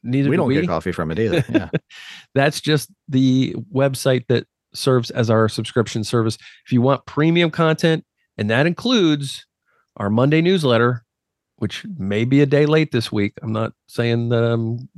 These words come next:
Speaker 1: definitely not gonna do it for
Speaker 2: <laughs>
Speaker 1: Monday, but I am on vacation, so it may be Tuesday. Uh, but you get every week, you get a newsletter, exclusive content from the writers from the mainland. Uh, we drop stuff some, from time to time in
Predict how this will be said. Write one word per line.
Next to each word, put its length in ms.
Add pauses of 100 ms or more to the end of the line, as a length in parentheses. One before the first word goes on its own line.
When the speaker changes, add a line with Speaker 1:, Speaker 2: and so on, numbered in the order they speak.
Speaker 1:
definitely 540
not 240
gonna 160
do 180
it 80 (120)
for 140
Speaker 2:
<laughs> 0
Speaker 1:
Monday, 360
but 260
I 120
am 180
on 120
vacation, 480
so 120
it 120
may 260
be 140
Tuesday. 440 (400)
Uh, 220 (140)
but 120
you 160
get 240
every 240
week, 320
you 80
get 120
a 60
newsletter, 540 (240)
exclusive 500
content 480
from 320 (200)
the 80
writers 420
from 240
the 40
mainland. 480 (360)
Uh, 340
we 160
drop 300
stuff 400
some, 220
from 180
time 180
to 80
time 400
in 340